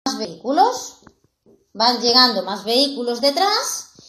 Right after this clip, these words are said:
y en ese momento ese vehículo, el vehículo rojo, estaría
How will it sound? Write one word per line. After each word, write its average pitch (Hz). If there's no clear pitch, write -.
y 370
en 269
ese 285
momento 311
ese 311
vehículo, 285
el 240
vehículo 233
rojo, 277
estaría 240